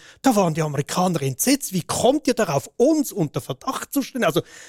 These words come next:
das ist der, ein Teil, der, der mir fehlt. Was ist, was ist der Auslöser, die Motivation dieses Gesetzes?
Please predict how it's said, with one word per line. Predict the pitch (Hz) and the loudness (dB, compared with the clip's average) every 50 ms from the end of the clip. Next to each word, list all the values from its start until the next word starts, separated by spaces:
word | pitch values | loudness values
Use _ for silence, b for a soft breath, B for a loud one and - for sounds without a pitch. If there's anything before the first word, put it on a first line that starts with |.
| B B B B | B B B B
das | 220 214 - 262 | 0 2 2 2
ist | 226 - - | 0 2 2
der, | 233 220 208 | 0 0 0
ein | 202 202 196 214 202 - | 0 2 2 2 0 0
Teil, | - 185 196 190 190 190 180 | -2 -2 2 4 4 4 4
der, | - 196 185 190 185 180 | 4 2 2 2 0 0
der | 185 - 190 175 170 | 0 2 2 2 2
mir | 180 196 226 254 220 | 2 2 2 2 2
fehlt. | - - - 175 185 214 254 233 180 - | 0 0 -2 0 2 2 2 0 0 -2
Was | 190 - - | -4 -4 -4
ist, | 202 180 - - - - | -8 -8 -8 -8 -10 -4
was | - 165 - - | -4 -4 -2 -2
ist | 175 - - | -6 -2 -2
der | 175 - - 139 | -2 -2 0 0
Auslöser, | 208 277 262 - - 262 240 - - 156 | 0 0 0 2 2 0 0 0 0 0
die | 156 160 | 2 2
Motivation | 160 165 156 - - 143 147 139 - - - 170 202 247 262 | 2 0 -2 -2 0 0 0 0 0 0 0 2 2 2 2
dieses | 254 254 220 226 - - - | -2 -2 -2 -4 -4 -2 -2
Gesetzes? | 247 226 - 285 214 - - - - 131 - - - - | -2 0 2 2 0 0 0 -6 -6 -2 -2 -2 -2 -4